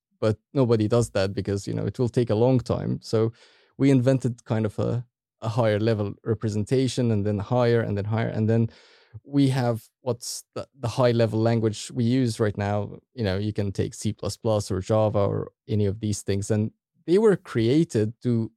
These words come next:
help s-, solve certain problems. So it's, it's not, uh, an, uh, it's not a great thing if you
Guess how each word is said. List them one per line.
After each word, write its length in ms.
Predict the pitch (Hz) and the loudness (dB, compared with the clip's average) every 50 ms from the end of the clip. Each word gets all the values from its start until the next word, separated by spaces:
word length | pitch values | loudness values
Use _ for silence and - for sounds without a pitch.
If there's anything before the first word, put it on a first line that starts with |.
| - | -14
help 300 | - - 135 139 147 123 - | -6 -2 0 0 0 0 -4
s-, 140 | - - - - | -8 -12 -8 -8
solve 340 | 120 - - 131 120 120 - | -4 0 2 2 2 2 0
certain 500 | - - - 143 127 120 - - 113 110 | -2 -2 2 2 2 2 2 2 0 0
problems. 600 | - - - 120 117 - - 110 107 - - - | 0 0 0 2 2 0 -2 -6 -6 -6 -8 -8
So 420 | - - - - - 104 107 107 - - - - _ _ _ _ _ _ _ _ _ _ _ _ _ _ _ _ _ - | -8 -4 0 2 2 4 2 0 -2 -6 -20 -20 _ _ _ _ _ _ _ _ _ _ _ _ _ _ _ _ _ -2
it's, 380 | 135 131 117 - - - - _ _ _ _ _ _ - | 0 0 0 -2 -6 -8 -10 _ _ _ _ _ _ -6
it's 240 | 139 123 - - | -6 -4 -2 0
not, 280 | 165 160 165 165 - - - _ _ _ _ _ _ _ - | 0 0 0 0 -2 -8 -20 _ _ _ _ _ _ _ -8
uh, 200 | 123 117 117 117 - | -6 -4 -4 -4 -2
an, 160 | - 123 120 120 | 0 2 2 2
uh, 60 | - - | 0 -2
it's 300 | - 92 82 - - - | -8 -10 -10 -8 -4 -2
not 140 | 151 139 - | -2 0 0
a 40 | 123 | 2
great 260 | 123 127 135 127 113 | 2 2 2 0 0
thing 240 | - 127 120 110 110 | 0 0 0 2 2
if 200 | 107 - - - | 0 -2 -2 0
you 280 | 117 113 110 110 104 | 0 2 2 0 -2